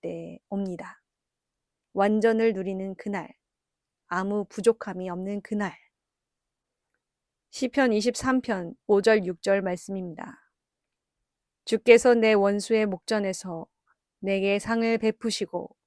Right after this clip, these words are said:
기름으로 내 머리에 바르셨으니 내 잔이 넘치나이다. 나의 평생의 선하심과 인자하심이 정녕 나를 따르리니 내가 여호와의 집에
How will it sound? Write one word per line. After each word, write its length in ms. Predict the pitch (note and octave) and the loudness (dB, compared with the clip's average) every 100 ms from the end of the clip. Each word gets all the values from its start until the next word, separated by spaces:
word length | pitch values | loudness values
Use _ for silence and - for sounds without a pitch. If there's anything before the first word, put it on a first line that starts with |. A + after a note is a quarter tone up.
| _ _ _ _ | _ _ _ _
기름으로 540 | - G3+ G3+ G3+ G#3 | -2 0 2 2 2
내 180 | G3+ G3+ | 2 2
머리에 400 | F#3+ F#3+ G3 G3+ | 2 2 2 0
바르셨으니 840 | - G3+ G3+ A3 - F#3 F3 E3 - _ _ _ _ _ | -2 -4 -4 -6 -8 -10 -12 -14 -18 _ _ _ _ _
내 280 | F#3+ F#3+ F#3+ | 0 0 0
잔이 500 | - G3 F#3 F#3 F#3 | -2 -6 -6 -6 -6
넘치나이다. 840 | F3 F#3 - G#3 F#3 E3+ E3+ E3+ _ _ _ _ _ _ _ _ _ _ | -6 -6 -4 -4 -6 -10 -14 -18 _ _ _ _ _ _ _ _ _ _
나의 320 | - G3 G#3 G#3+ | 0 4 4 2
평생의 580 | C4+ C4 B3+ B3 A#3 A#3 | 0 0 2 2 2 0
선하심과 920 | A#3 A3+ A3 G#3+ G3 F3+ F#3 F3+ F3 | -2 -2 -4 -6 -6 -2 -2 0 -2
인자하심이 920 | F#3+ F#3+ G3+ F#3 - E3+ F3 E3+ E3 _ _ _ _ _ | -6 -6 -6 -6 -10 -12 -14 -16 -18 _ _ _ _ _
정녕 540 | - G#3 G#3 A3 A3+ A3 | -8 -4 0 0 0 0
나를 380 | F3+ F#3 F#3 F#3 | -2 -4 -6 -4
따르리니 720 | G#3 A3 G#3+ F3 F3 E3+ - _ _ _ _ _ _ _ | -4 -2 -6 -8 -10 -12 -18 _ _ _ _ _ _ _
내가 560 | F3+ F#3+ F#3+ F#3 F3 - | -2 0 0 0 -2 -2
여호와의 640 | G3 G3 A3+ A3+ G#3 G#3+ G#3+ | 0 0 0 0 0 -2 -4
집에 480 | F#3+ G3 F#3 E3+ | -6 -4 -4 -6